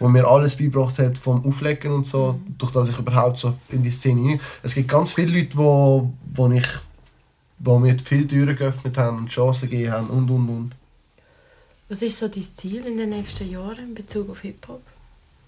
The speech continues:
Speaker 1: Ah, ich habe ehrlich gesagt keine Ziele im Hip-Hop.
Speaker 2: Mhm.
Speaker 1: Ich bin auch nicht ein Künstler oder ein D J, ich bin jetzt nicht mega ambitioniert, ich will auch nicht Hip-Hop-D J sein,
Speaker 2: Mhm.
Speaker 1: hauptberuflich oder so, ich
Speaker 2: Ja.
Speaker 1: habe gar keine Lust auf
Speaker 2: Ja.
Speaker 1: das. Nicht, weil ich es nicht gerne machen möchte, sondern einfach, weil,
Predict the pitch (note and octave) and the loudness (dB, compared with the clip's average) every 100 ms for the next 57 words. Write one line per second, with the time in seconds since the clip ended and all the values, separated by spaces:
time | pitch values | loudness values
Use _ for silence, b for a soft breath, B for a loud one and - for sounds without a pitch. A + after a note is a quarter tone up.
0 | _ _ _ _ _ _ _ _ _ _ | _ _ _ _ _ _ _ _ _ _
1 | _ _ _ _ _ B B B - B2+ | _ _ _ _ _ B B B 0 2
2 | C3 A#2+ A#2+ - A#2 A#2+ A#2 A#2+ A#2+ - | 4 2 0 0 -4 -4 -2 -2 -2 -4
3 | A#2+ A#2+ - - A#2 A#2+ B2 - - - | -6 -6 -12 -8 -4 -2 -4 -10 -14 -16
4 | G#3 F3+ G3 B B B B B _ _ | -14 -12 -12 B B B B B _ _
5 | - C3 C3 C#3 A#2+ C#3 C3+ B2+ - C#3+ | -2 -2 2 2 4 4 2 0 0 0
6 | C#3+ C3+ B2+ B2 A#2 A#2+ B2 A#2+ A#2+ B2+ | 0 0 2 2 -2 -4 -2 -2 -2 -2
7 | A#2+ A#2+ A#2+ A#2 A#2 A#2 A2+ - A2+ G#2+ | -4 0 -2 0 -2 -2 -4 -8 -8 -8
8 | - - - A#2 A2+ F#2 F#2+ G2+ G2+ - | -8 -12 -8 -4 -4 -4 -6 -6 -10 -12
9 | G2+ A2+ G#2+ - G#2+ - G#2 - G#2+ G#2+ | -10 -8 -8 -8 -8 -6 -8 -6 -4 -2
10 | G2 G2+ G#2 - A#2+ F#2+ - G2+ G#2 G2 | -2 -4 -6 -6 -8 -8 -8 -4 -4 -4
11 | G2 G2 - G2+ A#2 - - A#2 C3 - | -6 -8 -6 -6 -6 -10 -8 -6 -6 -10
12 | B B - C3 C3+ C3 C3 C3 B2+ A#2+ | B B 2 4 6 4 4 2 2 2
13 | B2 A#2+ D3+ D#3+ D3 B2+ A#2+ A2+ A#2+ A#2+ | 0 2 0 0 -2 -2 -2 -4 -4 -6
14 | A2+ G#2+ | -8 -10